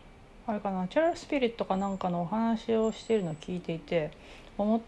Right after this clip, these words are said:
たのが、なんか連想されたのが「鏡の国のアリス」ですね。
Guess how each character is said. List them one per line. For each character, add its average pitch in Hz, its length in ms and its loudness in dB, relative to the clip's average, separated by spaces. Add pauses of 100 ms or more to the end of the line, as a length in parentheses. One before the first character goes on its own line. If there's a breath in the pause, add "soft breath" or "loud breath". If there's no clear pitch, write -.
(120)
た 170 120 2
の 151 160 0
が、 160 300 4 (420)
な 196 60 -4
ん - 20 -8
か 180 80 2
連 220 200 8
想 233 180 6
さ 233 140 2
れ 226 100 6
た 233 100 4
の 175 100 0
が 165 160 -2 (340 loud breath)
「鏡 247 400 8
の 302 120 10
国 320 300 2
の 311 200 6
ア 320 60 2
リ 294 100 4
ス」 165 300 -2 (1200)
で 175 60 0
す - 120 -6
ね。 185 280 -2